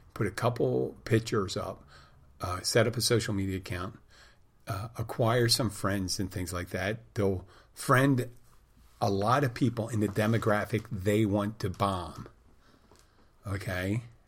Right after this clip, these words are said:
They want to bomb a lot of people. They're looking. So they'll be looking for,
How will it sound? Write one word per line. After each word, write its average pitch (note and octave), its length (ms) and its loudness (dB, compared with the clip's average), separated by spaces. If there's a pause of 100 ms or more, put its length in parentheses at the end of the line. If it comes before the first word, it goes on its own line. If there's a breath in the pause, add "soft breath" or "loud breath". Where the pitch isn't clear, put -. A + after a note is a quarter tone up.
(120)
They G2+ 100 4
want A#2 240 6
to A2 60 4
bomb G2 460 0
a - 80 -2
lot F#2+ 260 0
of G2+ 80 -2
people. G#2 320 -2
They're F#2 180 -4
looking. G2 320 -4 (380 loud breath)
So - 180 -2
they'll A2 140 2
be A2 160 2
looking G#2 360 -2
for, F2+ 360 -4